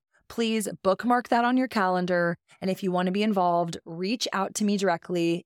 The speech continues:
and check out texas hemp coalition dot org for more information. I have to give a big shout out to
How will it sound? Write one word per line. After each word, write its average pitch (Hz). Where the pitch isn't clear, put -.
and 208
check 214
out 208
texas 180
hemp -
coalition 180
dot 165
org 196
for -
more 170
information. 160
I -
have 208
to 226
give 220
a 202
big 226
shout 208
out 202
to 196